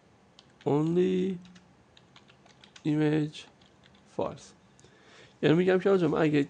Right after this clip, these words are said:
اولش با ایمیج شروع نشه، اصلاً ایمیج رو ساپورت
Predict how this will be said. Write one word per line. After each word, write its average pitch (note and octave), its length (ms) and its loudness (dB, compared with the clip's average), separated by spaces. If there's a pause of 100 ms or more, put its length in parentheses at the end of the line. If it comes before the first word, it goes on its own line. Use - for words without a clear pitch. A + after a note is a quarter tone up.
(220)
اولش C3+ 400 0
با - 80 -4
ایمیج C#3+ 320 0
شروع F3+ 280 -4
نشه، C#3+ 260 0
اصلاً F3+ 180 -2
ایمیج D#3 260 -2
رو F3+ 60 -6
ساپورت E3 720 -2